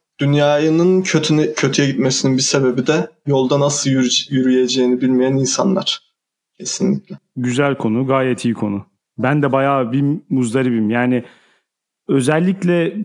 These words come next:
Speaker 2: valla di-, diğer şehirlerde bilmiyorum hakikaten ama İstanbul'da ve özellikle toplu taşıma kullanıyorsa bir insan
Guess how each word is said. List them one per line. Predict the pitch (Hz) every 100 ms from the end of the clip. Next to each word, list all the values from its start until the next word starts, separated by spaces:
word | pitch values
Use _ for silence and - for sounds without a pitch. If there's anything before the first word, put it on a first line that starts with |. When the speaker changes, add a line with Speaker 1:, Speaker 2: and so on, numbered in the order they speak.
| -
Speaker 2:
valla | 147 131 123
di-, | 143 - 131
diğer | 123 185 196
şehirlerde | - 180 180 185 165 156
bilmiyorum | 165 175 131 113
hakikaten | 107 - 113 143 175 -
ama | 131 147 170 - - _
İstanbul'da | 147 - 175 175 170 135 113 139 196 - _ _ _ _
ve | 120 135 143
özellikle | 131 139 147 151 143 -
toplu | 143 143 -
taşıma | 147 - 123 120
kullanıyorsa | - 156 160 165 170 - 123
bir | 123
insan | 123 104 117 135